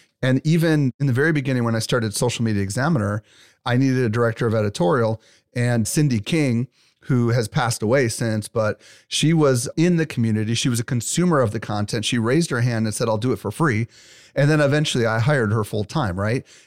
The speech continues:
And I know, Mark, this is probably how it's worked for you as well, right? Like,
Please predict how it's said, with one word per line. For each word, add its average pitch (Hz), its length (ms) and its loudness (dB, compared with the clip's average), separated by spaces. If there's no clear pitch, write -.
And 131 140 0
I 139 80 2
know, 180 160 2
Mark, 139 260 0
this - 180 -4
is 131 120 -4
probably 123 280 0
how 123 180 2
it's 113 120 -4
worked 123 220 -4
for 113 100 -4
you 110 240 0
as 98 100 -4
well, 107 220 0
right? 98 240 -4
Like, 110 300 -4